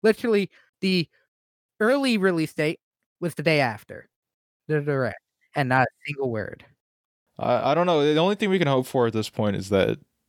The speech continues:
Speaker 2: this isn't gonna be the Direct for the year. So, <laughs>
Speaker 1: <laughs>
Speaker 2: uh,
Speaker 1: Let's
Speaker 2: we
Speaker 1: hope
Speaker 2: don't
Speaker 1: to
Speaker 2: know.
Speaker 1: God it's not the Direct for the next two years. <laughs>
Speaker 2: Well, the thing is, there's no pattern to look for.
Speaker 1: Yeah, no.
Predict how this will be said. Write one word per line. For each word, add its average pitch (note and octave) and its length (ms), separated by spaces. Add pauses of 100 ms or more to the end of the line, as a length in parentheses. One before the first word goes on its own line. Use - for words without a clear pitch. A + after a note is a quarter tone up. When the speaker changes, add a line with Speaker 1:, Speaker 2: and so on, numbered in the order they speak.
(320)
Speaker 2:
this - 240
isn't G#2+ 240
gonna G#2+ 180
be G#2 100
the G2+ 120
Direct F#2+ 280
for A2 120
the G#2+ 80
year. A2 340
So, F#2+ 400
<laughs> - 40 (300)
Speaker 1:
<laughs> - 180 (320)
Speaker 2:
uh, - 360
Speaker 1:
Let's F3+ 160
Speaker 2:
we A#3 80
Speaker 1:
hope C#3 120
Speaker 2:
don't C3 80
Speaker 1:
to - 20
Speaker 2:
know. C3 140
Speaker 1:
God D#3 260
it's C#3 200
not D#3 140
the E3+ 80
Direct D#3 380
for - 260
the - 0 (100)
next D3 140 (160)
two E3 120
years. A2 460 (160)
<laughs> - 20 (260)
Speaker 2:
Well, B2 100
the C3 40
thing D#3 140
is, C#3+ 120
there's B2+ 180
no C3 100
pattern G#2+ 460
to A2 100
look F2+ 220
for. G#2 380 (380)
Speaker 1:
Yeah, G2 120
no. G#2 280